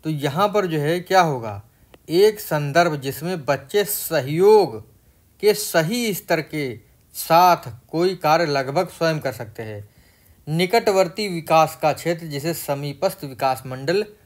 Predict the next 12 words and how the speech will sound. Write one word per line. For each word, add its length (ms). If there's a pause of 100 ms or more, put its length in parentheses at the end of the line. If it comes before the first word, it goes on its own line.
(140)
ज़ोन 360
ऑफ 120
प्रॉक्सिमल 520
डेवलपमेंट 520
कहते 320
हैं, 300 (260)
इसमें 380
बच्चा 380
सहयोग 680
से 120
सीखता 480
है। 320